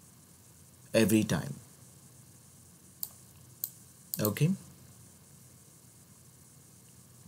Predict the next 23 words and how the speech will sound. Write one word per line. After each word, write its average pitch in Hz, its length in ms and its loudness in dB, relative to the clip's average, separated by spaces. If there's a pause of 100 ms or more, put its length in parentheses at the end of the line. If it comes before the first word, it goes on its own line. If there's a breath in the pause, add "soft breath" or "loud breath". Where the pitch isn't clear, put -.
(120)
In 117 100 4
that 113 260 2
case, - 400 2 (680)
I 110 120 2
can 107 220 2
give 104 160 2
some 95 340 6
name 95 320 4
to 123 120 6
it. 135 260 2 (920)
Okay. 101 340 0 (840 loud breath)
What 151 200 8
I 170 80 6
can 170 240 2 (140)
directly 123 380 6
do 117 200 8
is 101 260 4
I 104 100 2
can 107 220 2
go 113 140 4
to 131 120 2
this 120 240 4
folder. 131 440 4